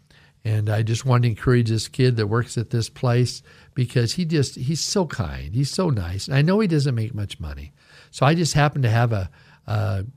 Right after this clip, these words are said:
Target gift card, twenty-five dollar Target gift card that I had, uh, extra. And I thought, "You know what? I just want to give that to him because I appreciate him." And he was like, "What? What's this for?" And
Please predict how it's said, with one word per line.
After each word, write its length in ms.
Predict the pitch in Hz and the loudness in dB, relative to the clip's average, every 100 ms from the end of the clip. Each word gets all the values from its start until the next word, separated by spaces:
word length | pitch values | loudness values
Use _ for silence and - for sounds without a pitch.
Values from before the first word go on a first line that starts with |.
| _ _ | _ _
Target 460 | - 147 135 120 110 | 2 4 4 2 0
gift 220 | 120 117 | 0 0
card, 200 | - 101 | 0 0
twenty-five 400 | - 127 117 117 | 2 2 2 2
dollar 240 | 107 110 101 | 2 2 2
Target 380 | 104 107 98 | 0 -2 -2
gift 220 | 101 104 - | -4 -6 -4
card 340 | 101 101 95 | -4 -2 -4
that 140 | 95 | -4
I 40 | 101 | -2
had, 240 | 104 101 - - - - - | -2 -4 -8 -20 -20 -16 -6
uh, 120 | 98 | -4
extra. 560 | 117 113 - - 107 107 | -2 -2 -4 -4 -2 -2
And 320 | 110 110 104 - - _ - | -2 -2 -4 -10 -20 _ -6
I 120 | 127 | 0
thought, 140 | 135 160 | 0 0
"You 100 | 170 | 0
know 100 | 160 | 2
what? 180 | 156 | 2
I 120 | 147 135 | 2 2
just 240 | 120 - | 0 -2
want 220 | 120 110 | -2 -2
to 100 | 107 | -6
give 220 | 104 104 | -4 -2
that 200 | 98 98 | -2 -4
to 100 | - | -6
him 260 | 87 90 92 | -6 -4 -6
because 540 | 92 - 110 110 107 - _ _ _ _ - | -8 -4 -2 -2 -4 -12 _ _ _ _ -6
I 80 | 113 | -6
appreciate 540 | 95 98 95 95 90 | -4 -6 -4 -6 -6
him." 100 | 87 | -6
And 80 | 92 | -2
he 140 | 143 | 0
was 280 | 127 104 - - | 0 -2 -10 -10
like, 320 | 123 123 - | -4 -4 -4
"What? 400 | 110 110 175 - | -6 -2 -2 -2
What's 240 | 220 - | -4 -2
this 240 | 185 220 - | -2 -2 -4
for?" 400 | - 110 90 98 | -4 -4 -2 -4
And 160 | 104 | -4